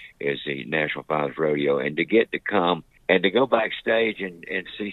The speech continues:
some of the folks, I've got folks I've been seeing for years back there, uh, and, and to, to meet some of the people and, and some of the,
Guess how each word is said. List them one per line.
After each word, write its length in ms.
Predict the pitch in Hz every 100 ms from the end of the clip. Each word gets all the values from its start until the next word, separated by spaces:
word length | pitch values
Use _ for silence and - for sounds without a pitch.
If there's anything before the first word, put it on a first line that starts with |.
| -
some 200 | 95 90
of 80 |
the 80 | 82
folks, 400 | - 82 85 - 92
I've 140 | 95
got 160 | 95 -
folks 240 | 92 87 -
I've 80 | 80
been 140 | 73 -
seeing 220 | 82 78 -
for 100 | 73
years 340 | 71 71 76 -
back 180 | 67 - -
there, 260 | 73 71 - - - - - -
uh, 480 | 73 76 76 76 76
and, 380 | - 85 80 80
and 320 | - 80 80
to, 80 | 82 - -
to 60 | 82
meet 220 | 80 80 -
some 140 | 82
of 60 | 78
the 60 |
people 500 | - 82 78 82 80
and, 80 | 78 -
and 180 | - 78 - - -
some 140 | 87 80
of 60 |
the, 160 | 78